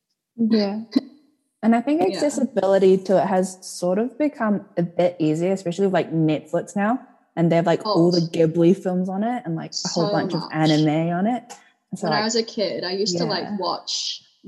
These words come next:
Speaker 2: like, random, I'd have to search, you know, season one, episode blank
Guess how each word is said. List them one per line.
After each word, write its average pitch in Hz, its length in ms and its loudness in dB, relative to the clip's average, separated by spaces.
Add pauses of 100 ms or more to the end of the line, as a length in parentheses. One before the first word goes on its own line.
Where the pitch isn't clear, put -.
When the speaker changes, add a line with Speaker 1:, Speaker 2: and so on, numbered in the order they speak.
(320)
Speaker 2:
like, - 240 -4
random, 175 640 -6 (140)
I'd 202 100 -8
have 226 160 -6
to 226 280 -2
search, - 420 -4
you 196 80 -8
know, 175 120 -6 (260)
season 208 500 -4
one, 190 260 -2
episode 190 600 -6
blank 180 360 -2